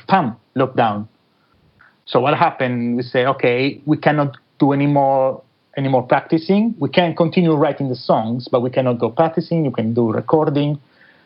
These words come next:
So we decided at the end, let's, this song, the, let's, uh, release the songs that we had already released, re-, recorded, and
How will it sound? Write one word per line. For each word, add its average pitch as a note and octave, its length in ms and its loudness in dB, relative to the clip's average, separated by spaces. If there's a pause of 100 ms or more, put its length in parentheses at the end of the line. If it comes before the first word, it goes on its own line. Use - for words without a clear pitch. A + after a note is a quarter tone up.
(140)
So C3 640 2
we C#3+ 120 0
decided D3 460 0
at - 20 -8
the C3 80 -2
end, A#2+ 220 -2
let's, E3 320 -2 (540)
this F#3 180 0
song, F#3+ 260 0
the, C#3+ 320 -2
let's, E3 240 0 (160)
uh, C3 220 0
release C#3+ 260 0
the - 80 -2
songs C3+ 480 -2
that A#2 380 0
we A#2+ 340 -2
had A#2+ 240 0
already A#2+ 380 0 (500)
released, C3 460 0
re-, A#2+ 220 2
recorded, A#2+ 760 0 (520)
and A#2+ 680 0